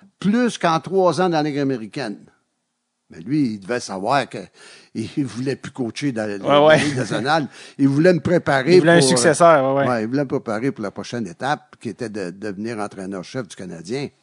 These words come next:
Speaker 1: En tout cas.
Speaker 2: Ça, vous le saviez pas à ce moment-là.
Speaker 1: Ah non, je savais pas.
Speaker 2: C'est ça. Donc, euh, donc là, ça, c'est cette année-là ou c'est l'année d'après que vous êtes embarqué comme assistant,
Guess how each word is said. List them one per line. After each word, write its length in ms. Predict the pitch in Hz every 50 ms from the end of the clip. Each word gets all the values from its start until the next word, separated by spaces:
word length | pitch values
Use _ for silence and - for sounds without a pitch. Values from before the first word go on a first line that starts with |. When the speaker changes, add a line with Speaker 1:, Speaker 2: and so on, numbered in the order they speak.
| -
Speaker 1:
En 100 | - 104
tout 160 | - - - -
cas. 60 | - _ _ _ _ _ _ _ _
Speaker 2:
Ça, 140 | - - 185
vous 100 | 175 165
le 60 | 151
saviez 260 | - 165 143 127 135
pas 120 | 123 147 139
à 20 | -
ce 80 | -
moment-là. 300 | 123 117 107 104 107 113 107
Speaker 1:
Ah 60 | 107
non, 160 | 104 90 76 -
je 60 | -
savais 160 | 90 85 73
pas. 60 | 69 - - -
Speaker 2:
C'est 140 | 127 - -
ça. 100 | 123 - _ _ _ _ _ - - - - -
Donc, 240 | - 143 147 143 -
euh, 180 | 160 147 143 147
donc 160 | 151 151 151
là, 300 | 180 185 180 180 165 151
ça, 140 | 151 - 196
c'est 380 | 180 - 170 151 147 143 147 - -
cette 260 | - - 160 151 -
année-là 280 | 151 147 151 151 175 214
ou 60 | 220
c'est 100 | - 175
l'année 160 | 151 143 151
d'après 320 | 147 147 135 - 160 214 247
que 60 | 190
vous 100 | 170 185
êtes 80 | 180
embarqué 300 | 185 180 170 165 - 190
comme 140 | 180 185 175 170
assistant, 420 | 165 - - 165 - - 214 254